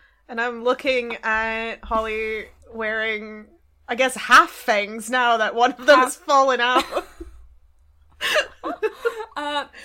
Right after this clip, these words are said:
Speaker 2: and the reason I have, uh, no fangs in now, so I can actually talk, is because today's object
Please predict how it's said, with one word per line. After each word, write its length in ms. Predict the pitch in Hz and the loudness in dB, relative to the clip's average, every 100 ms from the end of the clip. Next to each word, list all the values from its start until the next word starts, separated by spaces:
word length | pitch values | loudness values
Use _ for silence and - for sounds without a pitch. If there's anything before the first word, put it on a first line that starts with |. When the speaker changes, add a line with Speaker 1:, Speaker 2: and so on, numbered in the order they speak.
| 262 | -2
Speaker 2:
and 120 | 277 | -2
the 60 | 285 | -2
reason 240 | 311 277 | -4 -2
I 80 | 269 | 0
have, 340 | 277 240 240 - | 2 2 0 -6
uh, 140 | 220 | -6
no 260 | 208 214 240 | -4 -6 -6
fangs 360 | 254 190 180 180 | -6 -8 -8 -12
in 100 | 170 | -10
now, 220 | 156 170 | -10 -10
so 180 | 190 170 | -12 -14
I 80 | |
can 140 | 170 180 | -14 -14
actually 260 | 160 175 | -14 -20
talk, 340 | 180 180 170 _ _ _ 254 | -16 -14 -14 _ _ _ -20
is 160 | - 208 | -16 -14
because 500 | 220 214 208 208 - | -14 -10 -10 -10 -14
today's 500 | - 247 226 262 254 | -12 -10 -8 -10 -10
object 460 | 226 226 214 - | -14 -10 -12 -12